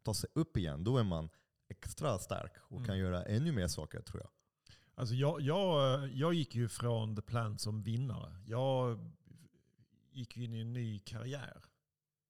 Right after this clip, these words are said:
Speaker 1: Mm.
Speaker 2: i princip, därifrån. Ehm,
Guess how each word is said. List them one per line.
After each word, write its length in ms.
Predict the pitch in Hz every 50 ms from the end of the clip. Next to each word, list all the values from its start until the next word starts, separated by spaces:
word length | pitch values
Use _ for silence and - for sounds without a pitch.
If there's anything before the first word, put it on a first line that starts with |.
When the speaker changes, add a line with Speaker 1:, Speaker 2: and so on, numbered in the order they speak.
| _ _ _ _ _
Speaker 1:
Mm. 160 | 107 104 107
Speaker 2:
i 40 | 113
princip, 460 | 110 110 98 - 131 113 - _ -
därifrån. 560 | - 131 120 101 98 - - 113 113 104 98 - _ _ _ _ _ _ _ _ _ _ _ _ _ -
Ehm, 720 | 117 117 113 110 110 107 107 107 104 104 104 101 98 95